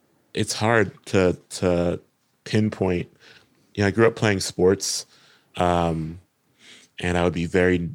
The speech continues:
nervous a lot of times in that process, but would just think, "Well, this is just everyone, everyone feels this way." Uh, the stakes are high and, you know,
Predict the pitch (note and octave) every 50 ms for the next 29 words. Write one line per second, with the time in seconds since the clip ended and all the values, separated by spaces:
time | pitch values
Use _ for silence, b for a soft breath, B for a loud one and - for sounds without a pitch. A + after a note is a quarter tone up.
0 | - - - D#2+ E2+ E2+ F2 F2 G2 G2 - - - - - - F#2+ G2 G2+ F#2+
1 | G2 G2 - - - G#2 G2+ G#2 A2+ B2 A#2+ - - - - - - F#2+ F#2 F#2
2 | F#2 F2 E2+ - - F2+ F#2+ F#2 - - A2+ - - - - - - E2+ - -
3 | E2+ - - - F2 E2+ - F#2 E2+ E2+ F#2 - - F2+ - - E2+ - - F2+
4 | F#2 F2+ D#2 - - F2+ F#2+ G2+ F2+ - - - - - - - - - - -
5 | - - - - b b b b b b b b b b b b b - E2 D#2+
6 | D#2+ D#2+ D#2 D2+ D#2 - D#2+ - - - E2 - - - F#2 E2+ E2 D2+ D2+ D#2+
7 | E2+ E2+ E2 D#2+ D#2+ D#2+ E2 - - _ _ _ _ _ _ _ _ _ _ _
8 | _ _ - - F2+ E2+ D2+ D2 D#2+ F2 F2+